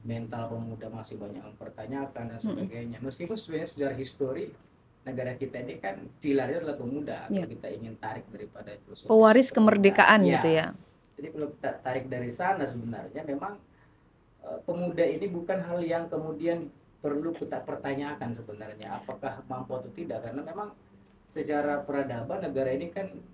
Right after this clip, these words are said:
Speaker 1: orientasi ke depan itu salah satu pilarnya adalah pemuda dan memang dibangun dari
Speaker 2: Tapi,
Speaker 1: pemuda secara
Speaker 2: eh, begini
Speaker 1: orientasi.
Speaker 2: Pak Jumansyah, sedikit saya potong, mohon maaf.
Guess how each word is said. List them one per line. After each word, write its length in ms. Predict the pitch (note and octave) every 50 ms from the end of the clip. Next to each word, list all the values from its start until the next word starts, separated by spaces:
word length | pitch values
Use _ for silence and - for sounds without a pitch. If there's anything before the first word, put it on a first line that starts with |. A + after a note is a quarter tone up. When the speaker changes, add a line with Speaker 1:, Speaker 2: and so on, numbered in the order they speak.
| - - -
Speaker 1:
orientasi 580 | C3 C3+ C#3 C3+ C#3 C#3 C#3 C#3 C3 - - B2
ke 140 | - C#3
depan 320 | C3 B2 - - B2+ C3+ D3
itu 80 | -
salah 160 | - D#3 C#3+ C#3+
satu 240 | C#3 C3 B2 C#3
pilarnya 400 | C3 - C3 A#2+ A#2 A#2 E3 F#3+
adalah 100 | G3 F#3+
pemuda 540 | F#3+ - E3+ F3+ G#3 G#3+ F3 - F#2+ - - - -
dan 160 | - C3 C#3+
memang 320 | C#3+ C#3+ D#3 F#3 F#3+ F3+
dibangun 420 | D3+ D3+ C#3 B2+ A#2 B2 C3 G3 G3+
dari 380 | - B2 A#2 A#2 A2+ G#2+ G#2 - - - _ _ _ -
Speaker 2:
Tapi, 340 | C4+ C4 - - F4 F#4 F4
Speaker 1:
pemuda 160 | - - -
secara 320 | - - - A3 G#3+ -
Speaker 2:
eh, 300 | - A#3+ B3 B3 A#3+ A#3+
begini 320 | A3+ A#3 B3+ C#4+ F4 F#4 C#4
Speaker 1:
orientasi. 20 |
Speaker 2:
Pak 140 | - - F#3+
Jumansyah, 400 | F#3+ G#3 G#3 G3 F#3+ - G#3 G3
sedikit 260 | - A3+ B3 C4 C#4+
saya 140 | - C#4+ A3+
potong, 260 | A3+ A3+ A3 A3 G#3
mohon 160 | G#3 G3+ G3
maaf. 300 | G3 F3+ F3+ F3+ F3+ -